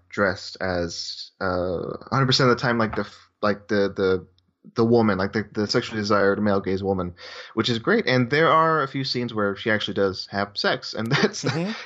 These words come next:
Speaker 1: and you are supposed to feel something. Uh, but, you know, other points, like, she is, and like, like you were saying before, like, y-, uh, years ago, this would have been, uh, a, a male in, in the lead, and you kind of feel that way when watching, you know, uh, most of the movie. She's just there. She, uh,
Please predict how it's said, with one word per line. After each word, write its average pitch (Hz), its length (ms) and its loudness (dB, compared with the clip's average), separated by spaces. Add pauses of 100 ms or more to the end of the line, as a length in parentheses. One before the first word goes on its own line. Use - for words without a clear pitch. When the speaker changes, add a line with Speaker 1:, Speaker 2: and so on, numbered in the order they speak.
Speaker 1:
and 113 180 2
you 120 180 4
are 120 200 4
supposed 117 280 -4
to 107 120 -6
feel 110 260 -2
something. 98 500 -2
Uh, 104 180 -2
but, 110 300 -2
you 131 120 2
know, 123 80 2
other 180 160 2
points, 143 340 -4
like, 110 140 0
she 139 340 -2
is, 110 380 0 (800)
and 139 100 4
like, 131 240 2
like 131 140 -4
you 139 60 -4
were 131 40 -2
saying 135 140 0
before, 123 320 0
like, 104 160 -2
y-, 117 160 -12
uh, 110 40 -2
years 135 280 0
ago, 120 160 4
this 110 140 0
would 110 100 -2
have 104 80 0
been, 101 300 0 (500)
uh, 104 540 4
a, 101 60 0
a 107 40 2
male 110 460 4
in, 101 220 -4
in 107 120 -4
the 101 100 -2
lead, 101 440 0 (120)
and 104 120 2
you 107 80 0
kind 127 140 0
of 113 80 -2
feel 190 320 0
that 104 200 2
way 98 240 4
when 98 260 0
watching, 101 480 0
you 101 120 -2
know, 95 220 -2 (260)
uh, 67 140 -2
most 139 300 2
of 127 60 2
the 110 80 2
movie. 113 440 2 (360)
She's 147 240 0
just 117 240 0
there. 98 160 2
She, 127 260 -4
uh, 101 220 -4